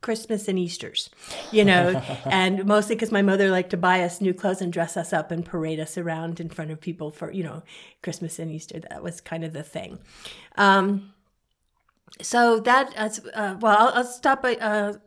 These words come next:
Speaker 1: I will start by saying the, the, um, United Methodist Church is, uh, distinguishes itself among the v-, various, uh, branches of Protestantism that you find,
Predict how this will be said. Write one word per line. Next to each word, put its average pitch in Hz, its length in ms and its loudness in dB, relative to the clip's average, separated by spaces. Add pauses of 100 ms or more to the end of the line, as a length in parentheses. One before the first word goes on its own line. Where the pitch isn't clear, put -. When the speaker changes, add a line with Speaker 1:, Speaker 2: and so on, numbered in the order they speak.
(160)
Speaker 1:
I 202 100 -4
will 202 120 0
start 349 380 4
by 233 160 2
saying 202 500 2 (280)
the, - 200 -8
the, 196 460 0
um, 180 180 -6
United 233 460 4
Methodist 226 480 -2
Church 180 640 -6 (560)
is, 185 580 -4
uh, 170 360 -6 (300)
distinguishes 233 680 -4
itself 208 360 2
among 185 300 2
the 180 80 0
v-, 196 180 -4
various, 190 840 2
uh, 185 140 -4
branches 196 640 2
of 170 160 -10
Protestantism 196 920 2
that 175 140 -6
you 180 100 -4
find, 180 640 0